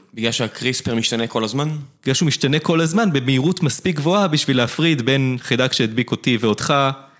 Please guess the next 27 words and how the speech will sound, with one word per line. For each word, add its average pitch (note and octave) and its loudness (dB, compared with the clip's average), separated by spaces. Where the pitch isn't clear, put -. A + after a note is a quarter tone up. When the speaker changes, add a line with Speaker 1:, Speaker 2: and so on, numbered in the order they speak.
Speaker 2:
כמה C#3 2
דורות A#2 2
אחורה. G2 0
Speaker 1:
מה B2+ 2
הסיבה D3+ -2
לזה? G2 -4
יש G2+ -4
להם, A#2+ -2
אה, G#2 -2
מקום A#2+ -2
מוגבל, A2 0
אה, G#2 -4
שהם G#2+ -4
יכולים G#2 -4
להכניס E3 -4
לתוכו, D#3+ -2
שהווירוסים D3 -2
כל D3+ -2
הזמן D3 0
משתנים? C3+ -2
Speaker 2:
הם - -4
כל C3 0
פעם B2 2
נחשפים C3 0
לווירוסים C3+ 0
אחרים, F3 0
כן. F3 0